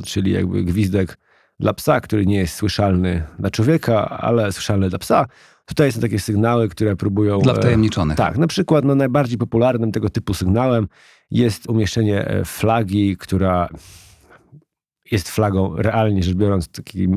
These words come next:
Speaker 1: międzynarodówki neonazistowskiej Krew i Honor,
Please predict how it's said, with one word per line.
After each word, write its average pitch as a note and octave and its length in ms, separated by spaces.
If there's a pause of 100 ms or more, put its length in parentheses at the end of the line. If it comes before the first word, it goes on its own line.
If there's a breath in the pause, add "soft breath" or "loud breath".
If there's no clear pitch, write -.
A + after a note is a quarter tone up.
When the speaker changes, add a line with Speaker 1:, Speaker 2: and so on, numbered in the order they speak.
(220)
Speaker 1:
międzynarodówki A2 680
neonazistowskiej F#2 880 (540 soft breath)
Krew G2+ 320 (380)
i F#2+ 80
Honor, D#3 480